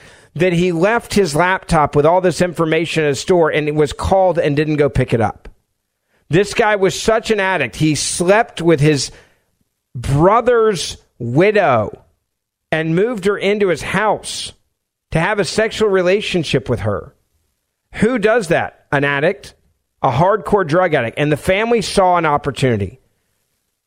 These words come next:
They said, "Look, this guy can do stupid stuff." And the alibi is he was an addict,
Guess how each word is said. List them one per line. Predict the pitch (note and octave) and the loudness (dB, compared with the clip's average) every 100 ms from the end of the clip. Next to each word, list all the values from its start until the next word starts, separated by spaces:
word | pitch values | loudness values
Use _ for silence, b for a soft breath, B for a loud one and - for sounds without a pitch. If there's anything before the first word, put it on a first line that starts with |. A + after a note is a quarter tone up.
| _ | _
They | C#3+ | -4
said, | C#3 E3+ | 0 0
"Look, | F3+ G3 | 2 2
this | F3+ F#3 | 0 -2
guy | - F3+ | 0 0
can | D#3 D3 | 0 0
do | C#3 | 0
stupid | B2+ - D3+ D3 C3 | -2 -2 -2 -2 -4
stuff." | - G3+ E3 - - - _ _ _ _ _ _ - | 0 2 0 -4 -14 -20 _ _ _ _ _ _ -4
And | C#3+ | 0
the | D3+ | 0
alibi | E3 A3 D#3+ D3 | 0 0 2 0
is | C3+ C#3+ C#3 | 2 0 0
he | |
was | C#3+ B2+ | 0 0
an | C3+ | 0
addict, | D3+ G3 C3+ - - | 0 0 -2 -6 -20